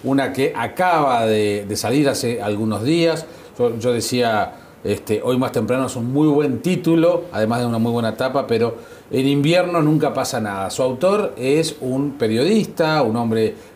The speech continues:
vinculado al, al periodismo, al periodismo de sociedad, al periodismo político, este, pero que también ha participado y participa de los, de talleres de literarios, y entonces el hecho de recibir a Fernando Barbosa con su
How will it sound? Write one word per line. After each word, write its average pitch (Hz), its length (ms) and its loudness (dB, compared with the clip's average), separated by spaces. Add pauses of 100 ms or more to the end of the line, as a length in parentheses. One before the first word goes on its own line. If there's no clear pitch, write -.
vinculado 110 840 2
al, 107 320 0
al 101 220 -6
periodismo, 147 560 2
al 107 80 -2
periodismo 104 520 -2
de 95 280 -4
sociedad, 147 560 0
al 117 80 0
periodismo 107 340 -2
político, 151 580 0 (380)
este, 110 580 0
pero 131 320 2
que 135 200 0
también 151 500 2
ha 127 80 0
participado 131 600 -2
y 127 40 0
participa 120 540 -2
de 117 100 0
los, - 320 -2 (260)
de 117 80 -4
talleres 127 560 2
de 113 560 0
literarios, 156 800 2 (280)
y 117 80 0
entonces 131 500 0
el 117 220 0
hecho 123 180 0
de 120 80 2
recibir 117 320 0
a 113 60 0
Fernando 120 340 0
Barbosa 113 400 0
con 104 140 -2
su 98 340 -6